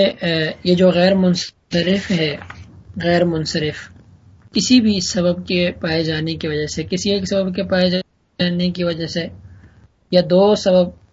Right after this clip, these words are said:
نہیں، بلکہ آپ کو آج یہ بتائیں گے کہ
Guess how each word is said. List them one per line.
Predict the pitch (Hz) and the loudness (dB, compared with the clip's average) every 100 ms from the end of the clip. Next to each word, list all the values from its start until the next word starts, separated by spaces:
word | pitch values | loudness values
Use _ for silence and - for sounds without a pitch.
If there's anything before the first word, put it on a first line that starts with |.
| - | -12
نہیں، | 165 170 185 - _ _ _ - | -6 -2 -2 -4 _ _ _ -4
بلکہ | 175 190 208 - | -4 -2 -4 -4
آپ | 180 185 | -6 -4
کو | 196 | -2
آج | 185 175 | 0 0
یہ | 196 | -2
بتائیں | 190 180 165 165 | -4 -4 -6 -6
گے | 175 - _ _ _ _ - | -8 -10 _ _ _ _ -4
کہ | 190 196 | -2 -2